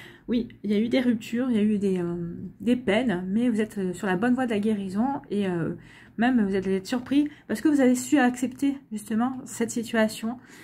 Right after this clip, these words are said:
et, euh, et vous apporter de la douceur et vous recote-, reconnecter à votre côté féminin ou vous avez été soutenu par une personne fémi-, euh, par une personne qui a un côté féminin, euh, très prononcé, alors que ce soit une femme ou un homme, hein,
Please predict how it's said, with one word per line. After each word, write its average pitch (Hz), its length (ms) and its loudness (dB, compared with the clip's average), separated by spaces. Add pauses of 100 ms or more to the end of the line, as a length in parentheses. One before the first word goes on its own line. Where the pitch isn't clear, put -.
(180)
et, 202 220 2
euh, 180 480 -2
et 208 100 0
vous 214 100 0
apporter 220 300 -2
de 214 60 0
la 202 80 0
douceur 208 400 -4
et 214 40 0
vous 190 140 -6
recote-, 208 320 -6 (140)
reconnecter 214 520 -4
à 226 40 2
votre 190 500 -2
côté 226 180 -2
féminin 208 360 -2 (340)
ou 330 300 2
vous 214 160 -2
avez 220 140 4
été 247 180 -2
soutenu 220 300 -4
par 247 120 -4
une 185 100 -2
personne 208 280 -2
fémi-, 202 400 -4
euh, 185 180 -2
par 180 360 -4
une 175 120 -4
personne 208 540 -4 (200)
qui - 120 -4
a 233 120 -2
un 180 140 -2
côté 226 240 -4
féminin, 214 540 0 (420)
euh, 175 140 -2
très 240 180 0
prononcé, 208 460 -2
alors 190 140 0
que - 40 -14
ce - 80 -18
soit 190 100 -2
une 180 80 -2
femme 208 240 -2
ou 165 80 2
un 175 120 2
homme, 339 180 2
hein, 302 120 -2